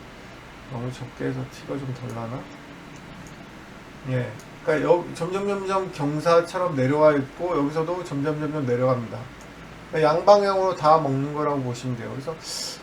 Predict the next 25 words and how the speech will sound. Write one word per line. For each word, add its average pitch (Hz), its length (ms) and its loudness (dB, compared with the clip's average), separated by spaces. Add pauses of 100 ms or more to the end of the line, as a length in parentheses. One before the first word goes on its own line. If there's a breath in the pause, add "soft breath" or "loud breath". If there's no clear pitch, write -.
(100)
이런 180 380 -2
걸 180 440 0
만들 151 300 -6
일은 - 480 -8
뭐 143 160 -12
그렇게 165 380 -12
많지가 139 440 -4
솔직히 - 320 -8
않으니까, 123 800 -4 (680)
뭐, - 100 -12 (800)
저 139 120 0
같은 165 320 6
경우는 151 300 -2
인크리먼탈을 151 880 -2
쓸 156 240 -8
일은, 143 180 -2
음, 127 400 -10 (480)
뭐, - 180 -12 (400)
거의 123 140 4
없었던 147 360 0
것 127 80 -4
같아요. 110 320 -10 (1900)
자, 151 80 0
이제 185 360 2
사용을 196 1000 2